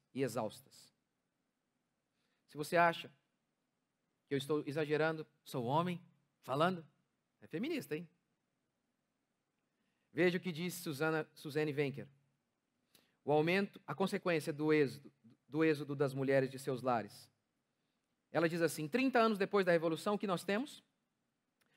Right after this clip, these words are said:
Aumento enorme de problemas emocionais, uma epidemia de rebeldia estudantil, aumento triplo da obesidade infantil, privação crônica do sono, aumento significativo de atividades sexuais antes do casamento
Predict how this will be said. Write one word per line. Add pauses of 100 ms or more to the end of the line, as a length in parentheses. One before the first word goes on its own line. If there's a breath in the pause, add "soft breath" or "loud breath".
(140 soft breath)
Aumento
enorme
de
problemas
emocionais,
uma
epidemia
de
rebeldia
estudantil, (560 soft breath)
aumento
triplo
da
obesidade
infantil,
privação
crônica
do
sono, (240 soft breath)
aumento
significativo
de
atividades
sexuais
antes
do
casamento